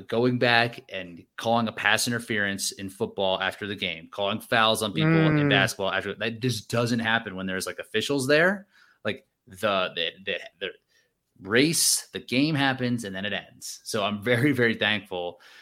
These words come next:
Speaker 1: that they're not doing penalties, because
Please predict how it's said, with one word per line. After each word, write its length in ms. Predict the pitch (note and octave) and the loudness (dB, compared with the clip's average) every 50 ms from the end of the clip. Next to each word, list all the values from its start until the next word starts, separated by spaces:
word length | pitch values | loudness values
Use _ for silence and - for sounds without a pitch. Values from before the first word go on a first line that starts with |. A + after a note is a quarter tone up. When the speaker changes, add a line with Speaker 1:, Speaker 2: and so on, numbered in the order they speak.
| - _ _ _ _ _ - | -20 _ _ _ _ _ -2
Speaker 1:
that 160 | A2 G2+ G2+ | -2 -2 0
they're 120 | - F#2+ F#2 | 0 -2 -2
not 420 | F#2 F#2 F#2+ F#2+ F#2+ F2+ - - | 0 4 4 4 4 4 0 -2
doing 260 | - F#2 F2+ F2+ F2+ F2 | -6 -6 -6 -6 -8 -6
penalties, 520 | - G2 F2+ E2+ E2+ - E2+ - - - | -6 -6 -6 -6 -8 -12 -14 -16 -16 -16
because 600 | - - - - F#2 F2 E2+ E2 - - - - | -18 -14 -8 -6 -6 -6 -6 -6 -6 -6 -6 -6